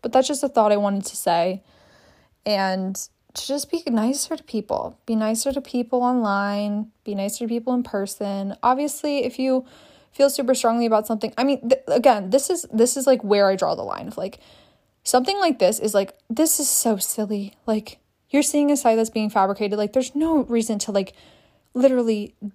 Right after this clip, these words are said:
death threat people online for this type of stuff because that happens, but usually more to women on the show. But, you know, I'm sure maybe he's gotten some really, really bad comments and, and things like that. This is so different than if someone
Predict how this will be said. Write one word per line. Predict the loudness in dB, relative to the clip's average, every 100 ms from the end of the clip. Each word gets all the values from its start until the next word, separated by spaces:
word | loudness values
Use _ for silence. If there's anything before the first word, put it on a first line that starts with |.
| _
death | 2 2 2 -2
threat | 0 -2 -6 -20
people | -10 -6 0
online | 2 2 -2 -2 -2 -4
for | -4 -4
this | -4 -6
type | -8
of | -4
stuff | -6 -4
because | -4 2
that | 2
happens, | 2 -2 -2 -4 -4
but | -6
usually | -4 -2 0 2 2
more | 2 2
to | -2
women | 0 0 -2 -8
on | -6 -6
the | -4
show. | -6 -8 -4
But, | -6 -6 _ _ -8
you | -6
know, | -6
I'm | -6
sure | -4 -2 -4 -4
maybe | -6 -6
he's | -10 -8
gotten | -6 -6 -6
some | -6
really, | -4 -4 -6
really | -8 -4 -2 0
bad | -2 -4 -4
comments | -4 -2 -4 -4
and, | -8 -8 -14 -20 -20 -4
and | 0
things | 2 4 4
like | 2
that. | 2 2 0 _ _ _ _ _ _ _ _ -6
This | 6 6 6
is | -4
so | 2 2
different | 2 0 0 -4
than | -2 -2
if | 0
someone | 0 2 4 4 4 2